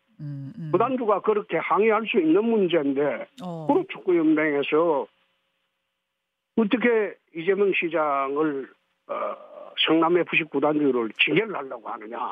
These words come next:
Speaker 1: 어.
Speaker 2: 부당하다고 내가 강하게 항의를 한 적이 있어요.
Speaker 1: 예,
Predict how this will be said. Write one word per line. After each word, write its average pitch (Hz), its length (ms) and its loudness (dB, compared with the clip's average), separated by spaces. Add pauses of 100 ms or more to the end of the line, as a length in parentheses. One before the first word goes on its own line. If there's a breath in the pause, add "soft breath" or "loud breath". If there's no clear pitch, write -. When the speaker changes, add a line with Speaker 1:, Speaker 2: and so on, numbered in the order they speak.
(140)
Speaker 1:
어. 151 420 -10
Speaker 2:
부당하다고 196 480 0
내가 131 160 -6
강하게 165 680 0 (300)
항의를 185 340 2
한 139 120 -4
적이 120 260 -8
있어요. - 380 -10
Speaker 1:
예, 247 260 0